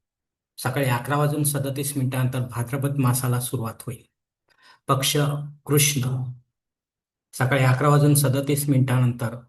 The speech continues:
शुक्ल पक्षाला सुरुवात होईल. इथे मित्रांनो, आजची अमावस्या तिथी आहे.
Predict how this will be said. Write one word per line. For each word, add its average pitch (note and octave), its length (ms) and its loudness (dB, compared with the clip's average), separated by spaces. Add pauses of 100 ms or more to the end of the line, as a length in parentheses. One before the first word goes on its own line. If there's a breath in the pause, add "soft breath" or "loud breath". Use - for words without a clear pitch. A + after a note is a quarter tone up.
(440)
शुक्ल D3 380 -4
पक्षाला B2 520 -4
सुरुवात A2+ 500 -2
होईल. G#2+ 280 -8 (3500)
इथे C3+ 180 0
मित्रांनो, D3+ 360 2
आजची C#3 360 2
अमावस्या C#3 640 0
तिथी A#2+ 220 -6
आहे. A2 340 -8